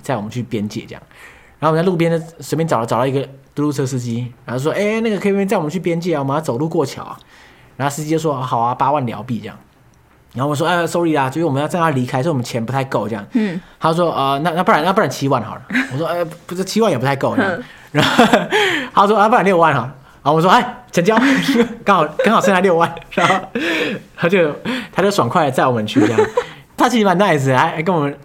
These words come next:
Speaker 1: 有说有笑这样。
Speaker 2: 嗯。
Speaker 1: 而且我开一开，因为你知道嘟嘟车其实开很慢，然后永贞到那个桥头其实有一段距离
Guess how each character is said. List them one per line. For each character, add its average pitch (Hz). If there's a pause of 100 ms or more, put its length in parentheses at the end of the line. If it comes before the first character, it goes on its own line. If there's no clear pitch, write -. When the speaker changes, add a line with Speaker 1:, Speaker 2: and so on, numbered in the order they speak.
Speaker 1:
有 156
说 151
有 131
笑 147
这 311
样。 -
Speaker 2:
嗯。 302 (180)
Speaker 1:
而 -
且 202
我 170 (140)
开 185
一 196
开， 190
因 165
为 202
你 220
知 180
道 202
嘟 202
嘟 190
车 190
其 123
实 120
开 139
很 123
慢， 113 (460)
然 143
后 196
永 147
贞 160
到 180
那 175
个 165
桥 131
头 107 (540)
其 180
实 160
有 151
一 139
段 156
距 139
离 117